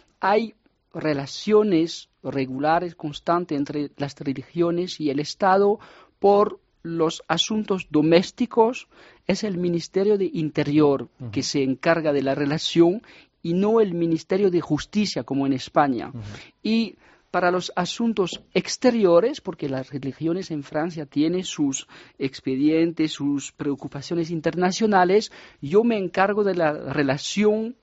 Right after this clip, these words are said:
Speaker 1: con las, eh, religiones francesas y también con las autoridades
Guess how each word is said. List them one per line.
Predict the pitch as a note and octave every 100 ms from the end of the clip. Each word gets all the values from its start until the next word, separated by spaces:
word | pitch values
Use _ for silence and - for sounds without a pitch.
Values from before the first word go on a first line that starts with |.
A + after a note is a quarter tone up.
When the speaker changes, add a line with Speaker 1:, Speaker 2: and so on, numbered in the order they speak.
| -
Speaker 1:
con | F#3+ F#3 F#3+ -
las, | D#3 D3+ C#3 - - -
eh, | D3+ D3+ C3+
religiones | C#3 C#3 D#3+ F3+ F#3
francesas | - F3 E3+ - E3 E3 G#3+ B3 - - _
y | C#4 C#4+
también | B3+ A3 F#3+ F#3+ G3 G3+
con | G3 G3 G#3+ D#3
las | D#3 E3+
autoridades | D3+ E3+ D#3+ D3+ F3 F#3 F#3+ F#3+ -